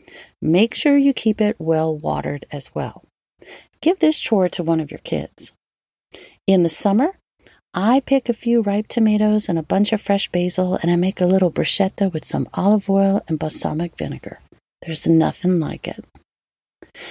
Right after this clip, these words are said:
Now, another fun experiment to do with your kids, if you don't have any ground space, get the topsy-turvy,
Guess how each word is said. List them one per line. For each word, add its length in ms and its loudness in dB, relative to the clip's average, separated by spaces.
Now, 160 2
another 340 4
fun 220 2
experiment 640 0
to 100 -8
do 160 2
with 200 -2
your 100 -4
kids, 440 0
if 200 -4
you 60 -2
don't 200 2
have 320 -4
any 160 -4
ground 480 2
space, 520 -8
get 220 2
the 160 0
topsy-turvy, 1080 -2